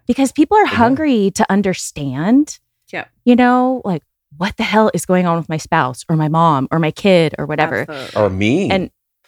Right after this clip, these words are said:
Speaker 1: or me.
Speaker 2: <laughs> Or
Speaker 1: Yeah.
Speaker 2: me. <laughs>
Speaker 1: Yeah. Well, and so many people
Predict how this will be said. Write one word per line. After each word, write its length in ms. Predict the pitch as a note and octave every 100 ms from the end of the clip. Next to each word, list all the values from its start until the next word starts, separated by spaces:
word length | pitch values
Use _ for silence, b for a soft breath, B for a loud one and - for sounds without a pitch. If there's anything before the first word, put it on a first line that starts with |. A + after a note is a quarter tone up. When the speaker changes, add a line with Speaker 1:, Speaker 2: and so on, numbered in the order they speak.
| B
Speaker 1:
or 120 | G3+ G3+
me. 360 | G#3+ G#3+ F3 D3+
Speaker 2:
<laughs> 60 | -
Or 60 |
Speaker 1:
Yeah. 220 | A#3+ B3
Speaker 2:
me. 360 | D#3+ F#3+ D4 B3+
<laughs> 400 | - - A3+ -
Speaker 1:
Yeah. 480 | A#3 D#4 B3 E3 G#3+
Well, 240 | B3 D#4+ G#4+
and 160 | E4+ D4+
so 240 | - C4+
many 160 | C#4 D4
people 420 | C4 C4+ C4+ A3+